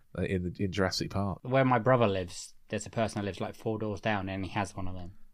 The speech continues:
Speaker 1: Really? Oh.
Speaker 2: I keep meaning every time to go to take a picture of it. It looks amazing.
Speaker 1: I really wanted one of them. So
Speaker 2: Yeah.
Speaker 1: bad.
Speaker 2: I had all the toys.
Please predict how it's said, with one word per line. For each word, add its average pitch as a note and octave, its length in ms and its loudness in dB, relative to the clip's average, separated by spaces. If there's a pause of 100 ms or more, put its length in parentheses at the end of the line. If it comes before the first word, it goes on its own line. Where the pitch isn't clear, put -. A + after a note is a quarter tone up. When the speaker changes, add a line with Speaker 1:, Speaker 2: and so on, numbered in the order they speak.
(100)
Speaker 1:
Really? F2 800 4 (340)
Oh. - 520 -12
Speaker 2:
I - 20 -4
keep D3+ 180 8
meaning C#3+ 180 10
every B2+ 100 8
time B2+ 160 6
to - 80 0
go A#2+ 100 10
to A2 100 4
take A2 160 2
a G2+ 40 -6
picture G#2+ 320 -2
of F#2 100 -6
it. - 180 -6 (300)
It - 80 -10
looks A2+ 180 -2
amazing. G2 440 0 (200)
Speaker 1:
I E2+ 40 -4
really D#2+ 400 0
wanted D2 280 -4
one D2 140 -4
of D#2+ 80 -10
them. C#2+ 220 -8 (420)
So G2 220 0
Speaker 2:
Yeah. F2 140 0
Speaker 1:
bad. D#2+ 340 -8 (320)
Speaker 2:
I A#2 80 2
had F#3+ 140 10
all G3+ 120 12
the F3+ 100 8
toys. F#3+ 720 4